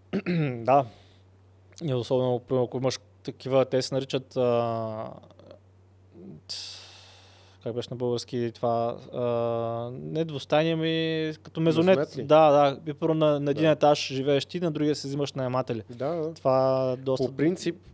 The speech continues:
Speaker 1: добре
Speaker 2: също
Speaker 1: за
Speaker 2: така,
Speaker 1: инвестиция.
Speaker 2: много умно нещо е, сега някои хора според мен ще им стори много сложно, или трудно, или тъпо, обаче да отделиш примерно четиристотин хиляди лева, за да вземеш много хубав апартамент, да кажем, няма ти стигнат, но както е в центъра на София,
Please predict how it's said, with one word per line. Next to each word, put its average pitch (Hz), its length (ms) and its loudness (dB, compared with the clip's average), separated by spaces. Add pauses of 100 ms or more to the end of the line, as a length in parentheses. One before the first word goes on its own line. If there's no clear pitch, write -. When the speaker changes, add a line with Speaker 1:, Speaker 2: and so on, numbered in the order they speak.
(120)
Speaker 1:
добре 131 340 -2
Speaker 2:
също 123 120 2
Speaker 1:
за 120 100 -2
Speaker 2:
така, 123 400 0
Speaker 1:
инвестиция. 123 240 -6
Speaker 2:
много 127 280 0
умно 131 200 -4
нещо 117 420 -4
е, 139 140 -2 (1300)
сега 123 140 -8
някои 117 220 -8
хора 117 160 -4
според 117 300 -12 (140)
мен 120 320 -8
ще 117 120 -8
им 110 40 -8
стори 110 260 -6
много 104 260 -6
сложно, 107 440 -8 (800)
или 117 180 -4
трудно, 117 300 -6
или 98 120 -8
тъпо, 117 440 -8 (300)
обаче 127 400 -4
да 135 140 -4
отделиш 120 400 -6
примерно 127 320 -6
четиристотин 117 680 -8
хиляди 110 240 -4
лева, 110 220 -4
за 101 60 -12
да 104 40 -14
вземеш 104 340 -8
много 101 200 -6
хубав 107 260 -10
апартамент, 92 600 -10
да - 60 -18
кажем, 104 500 -10 (140)
няма 101 160 -8
ти - 80 -20
стигнат, 107 340 -12
но 107 100 -10
както 92 320 -12
е 90 60 -10
в - 40 -20
центъра 101 380 -10
на 92 80 -12
София, 110 500 -10